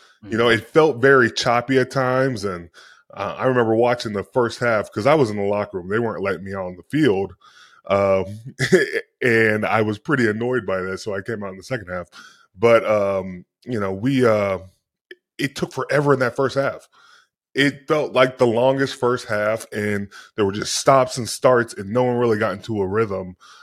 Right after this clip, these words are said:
Speaker 1: uh, in that first half.
Speaker 2: Yeah, I mean, first off, Highsmith, dude can run with the football in his hands, man. I mean, he had to play running back in high school or something.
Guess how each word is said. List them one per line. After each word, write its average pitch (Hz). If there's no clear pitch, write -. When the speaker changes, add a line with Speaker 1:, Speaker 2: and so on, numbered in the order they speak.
Speaker 1:
uh, 90
in 95
that 92
first 92
half. 90
Speaker 2:
Yeah, 127
I 123
mean, 135
first 190
off, 101
Highsmith, 113
dude 247
can 123
run 117
with 123
the 95
football 160
in 104
his 92
hands, 85
man. 95
I 120
mean, 120
he 180
had 247
to 202
play 147
running 143
back 135
in 104
high 131
school 117
or 101
something. 90